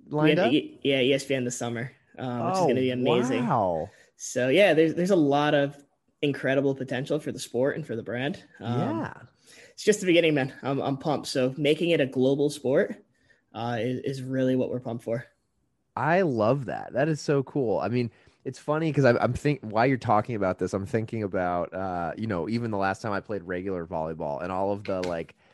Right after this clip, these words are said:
Speaker 2: difficulties and faults that I can see get solved with CrossNet, just, like, the way of playing and, like,
Speaker 1: Mm-hmm.
Speaker 2: coverage and everything. I just feel like that it makes a lot of sense.
Speaker 1: Yeah, it's
Speaker 2: That is
Speaker 1: exciting.
Speaker 2: really cool.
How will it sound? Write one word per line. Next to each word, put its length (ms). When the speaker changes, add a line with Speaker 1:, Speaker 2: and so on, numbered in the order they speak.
Speaker 2:
difficulties 840
and 200
faults 540
that 360
I 120
can 160
see 280
get 180
solved 420
with 120
CrossNet, 480
just, 120
like, 160
the 80
way 240
of 160
playing 520
and, 100
like, 160
Speaker 1:
Mm-hmm. 80
Speaker 2:
coverage 520
and 80
everything. 420
I 80
just 160
feel 100
like 160
that 120
it 200
makes 220
a 40
lot 180
of 80
sense. 400
Speaker 1:
Yeah, 140
it's 140
Speaker 2:
That 80
is 60
Speaker 1:
exciting. 260
Speaker 2:
really 220
cool. 380